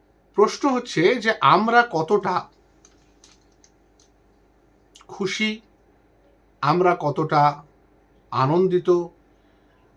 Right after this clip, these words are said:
আমরা মনে করছি কতটা চেয়েছিলাম, কতটা পেলাম। দেখুন, সত্যি কথা বলতে কি, এটা তো আবদার নয়, এটা একটা অত্যন্ত, অত্যন্ত স্পর্শকাতর এবং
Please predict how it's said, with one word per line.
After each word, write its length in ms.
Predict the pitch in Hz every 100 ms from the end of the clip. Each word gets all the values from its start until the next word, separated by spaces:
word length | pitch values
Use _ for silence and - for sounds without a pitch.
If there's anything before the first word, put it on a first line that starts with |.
| -
আমরা 200 | 180 233 226 202
মনে 160 | 220 220
করছি 220 | 233 - 214 190
কতটা 360 | 185 220 220 220 226 -
চেয়েছিলাম, 640 | 196 214 233 - 208 214 220 202
কতটা 300 | 175 175 170 156
পেলাম। 260 | 143 139 123 180
দেখুন, 200 | 220 139 - _ _ _ _ -
সত্যি 240 | 226 226 247
কথা 140 | 247 240
বলতে 180 | 233 240 233
কি, 60 | 214 190
এটা 140 | 190 220
তো 80 | 226 226 214 - _ _ _ _ _ _ _ _ _ _ _ _ _ _ _ - 156
আবদার 320 | 180 180 220 220
নয়, 180 | 247 190 - _ _ _ _ _ _ _ _ _ _ _ _ _ _ _ _ _ _ 170
এটা 120 | 185 208
একটা 140 | 233 214
অত্যন্ত, 560 | 208 - - 254 254 - 269 247
অত্যন্ত 440 | 240 - 254 240 247 247
স্পর্শকাতর 840 | 190 196 196 233 214 196 208 220 208
এবং 160 | 196